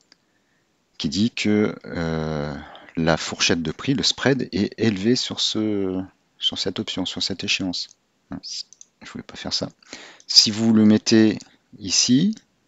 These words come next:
parce que vous pouvez vous dire, ok, euh, bah, je vais le mettre plus loin, du coup, il y aura moins de chances qu'il soit déclenché.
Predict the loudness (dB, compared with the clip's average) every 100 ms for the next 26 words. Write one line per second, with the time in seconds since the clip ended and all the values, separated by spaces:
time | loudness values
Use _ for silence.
0 | _ _ _ _ _ _ _ _ _ _
1 | _ -4 -2 -4 -2 -2 -2 -2 0 0
2 | -2 -4 2 4 4 4 2 0 -2 -2
3 | -2 -2 -2 -2 -6 -6 -2 0 0 -4
4 | _ _ -10 -10 -6 -2 -2 -4 -12 _
5 | _ -2 2 2 2 0 -2 -4 -6 -4
6 | -4 -6 _ _ _ _ -10 -10 -6 -6
7 | -6